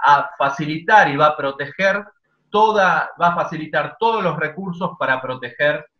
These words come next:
la soberanía uruguaya en ese momento. Y por eso es tan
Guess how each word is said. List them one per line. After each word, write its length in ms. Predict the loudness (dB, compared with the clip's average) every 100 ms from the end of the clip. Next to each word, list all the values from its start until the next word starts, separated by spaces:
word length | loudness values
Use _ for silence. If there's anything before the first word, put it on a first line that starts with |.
| _ _
la 160 | -2 -2
soberanía 720 | -2 -4 -2 -2 -4 -4 -4
uruguaya 800 | -6 -8 -2 0 0 -2 -6 -6 -16 _
en 180 | -10 -8
ese 220 | -8 -8
momento. 640 | -8 -8 -8 -10 -12 -16 -18 _ _
Y 140 | -12 -4
por 200 | 0 2
eso 540 | 2 0 -8 -8 -10 _ _ _ _ _ _ _ _ _
es 340 | -6 -4 -4 0
tan 420 | 2 4 0 -8